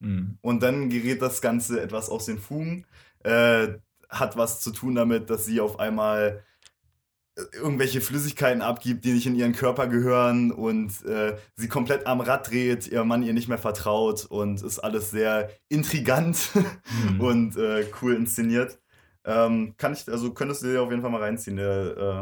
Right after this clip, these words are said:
Speaker 2: äh, war ganz cool.
Speaker 1: Mhm, naja, und das sind ja auch eine Menge, äh, jetzt über die ganzen, äh, Videoportale,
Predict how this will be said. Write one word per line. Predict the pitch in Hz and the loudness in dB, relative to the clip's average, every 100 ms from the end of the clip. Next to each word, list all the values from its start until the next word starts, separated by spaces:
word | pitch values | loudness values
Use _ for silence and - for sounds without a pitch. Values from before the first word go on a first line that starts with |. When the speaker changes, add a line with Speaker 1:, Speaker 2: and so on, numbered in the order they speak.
| 101 | -8
Speaker 2:
äh, | - _ | -14 _
war | 98 98 | -4 -2
ganz | 95 95 - | -6 -10 -14
cool. | - 92 _ - | -14 -14 _ -4
Speaker 1:
Mhm, | 104 98 104 | 0 2 2
naja, | 101 110 | 2 2
und | |
das | 123 120 | 0 -2
sind | 131 | 0
ja | 131 | 2
auch | |
eine | 131 | 2
Menge, | 131 131 131 127 113 113 113 | -2 -2 0 0 0 -2 -2
äh, | 110 | -2
jetzt | 110 - | -6 -8
über | 117 113 | -4 -4
die | 104 | -2
ganzen, | 110 110 - 117 113 | -2 -2 -2 -2 -2
äh, | 110 101 | -2 -2
Videoportale, | 117 131 120 117 117 113 120 120 | -2 -2 -2 -2 -4 0 0 -2